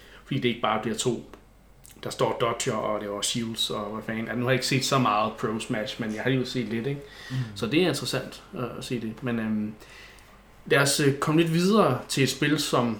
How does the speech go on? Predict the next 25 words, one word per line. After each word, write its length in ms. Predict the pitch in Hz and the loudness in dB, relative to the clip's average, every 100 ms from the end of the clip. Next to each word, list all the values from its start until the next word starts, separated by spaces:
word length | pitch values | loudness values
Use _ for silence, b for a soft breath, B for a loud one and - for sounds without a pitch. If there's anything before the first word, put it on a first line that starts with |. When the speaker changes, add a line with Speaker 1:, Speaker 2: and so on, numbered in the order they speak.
| - | -2
Speaker 1:
der 60 | |
heller 360 | 110 - 240 190 | -2 0 4 4
ikke 120 | 156 156 | 4 2
måske 500 | 143 - 160 139 135 | -2 -2 0 0 0
er 120 | 120 - | -4 -2
kendt 220 | 160 - | -2 -4
for 580 | - 131 110 104 127 113 | 0 2 2 -2 -4 -6
at 60 | 107 - B B B | -8 -12 B B B
shake 540 | - - 131 123 127 | -2 4 4 6 4
op. 240 | 123 147 - - - | 4 2 -2 -14 -6
Øh, 220 | 127 120 - | -2 0 2
det 240 | 139 - | 2 4
er 280 | 123 110 107 | 4 4 2
det 120 | 123 | 2
nye 180 | 127 143 | 4 2
Super 400 | - 196 190 143 | 2 2 2 2
Mario 360 | 143 - 135 127 | 0 0 2 0
Party. 340 | - 120 127 127 - B B B B | 4 6 6 4 -2 B B B B
Og 120 | 135 | 2
vi 60 | 139 | 4
har 260 | 143 175 165 | 6 6 8
jo, 220 | 131 117 | 6 4
øh, 200 | 110 104 | 0 -2
vores, 340 | 110 110 - | -2 -4 0
øh, 200 | 127 - | 4 6